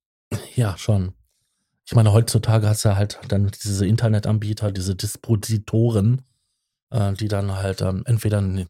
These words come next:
ne Gebühr nehmen für jede Veröffentlichung oder halt, ähm, prozentuale Beteiligung.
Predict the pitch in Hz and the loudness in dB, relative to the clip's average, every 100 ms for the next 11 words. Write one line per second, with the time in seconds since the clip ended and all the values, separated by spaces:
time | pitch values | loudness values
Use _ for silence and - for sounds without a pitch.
0 | _ 101 98 - 92 110 113 117 120 131 | _ -6 -4 -2 0 2 4 4 4 2
1 | 123 117 113 - 107 - 120 120 120 104 | 0 0 0 0 0 0 -2 0 0 0
2 | 107 107 107 107 98 107 98 101 - 95 | -2 -2 -2 -2 -4 -4 -4 -6 -6 -6
3 | 98 101 101 - 98 98 85 82 | -4 -4 -4 -6 -6 -4 -4 -6